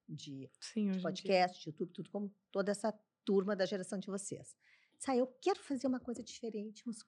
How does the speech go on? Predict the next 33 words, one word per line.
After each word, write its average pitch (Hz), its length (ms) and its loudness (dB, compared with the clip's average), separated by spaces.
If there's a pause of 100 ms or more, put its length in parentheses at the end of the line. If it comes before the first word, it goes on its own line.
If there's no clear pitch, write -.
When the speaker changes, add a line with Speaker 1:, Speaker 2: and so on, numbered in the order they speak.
(120)
Speaker 1:
que 330 140 -2
que - 240 -8
vai 254 200 -2
ser 262 200 -6
isso?" - 500 -8
Daí 302 420 4
o 381 100 -4
Lucas 269 320 -4
começou 254 360 -6
assim, - 160 -14
"Mãe, 466 140 -4
tu - 100 -20
tem 165 100 -4
que - 60 -16
ter 247 80 -10
um - 20 -6
podcast, - 560 -6
tu - 100 -20
fala 508 420 10
pelos 233 180 -4
cotovelos, 254 500 -2
tu 220 80 -2
fala 269 160 6
com - 140 -4
todo 247 200 -2
mundo, 349 260 0
as 403 80 -6
pessoas 262 260 0
Speaker 2:
<laughs> - 280 -6
Speaker 1:
ligam 311 380 8
pra 311 80 6
Speaker 2:
Maravilha. - 40 -2
Speaker 1:
tomar 277 280 4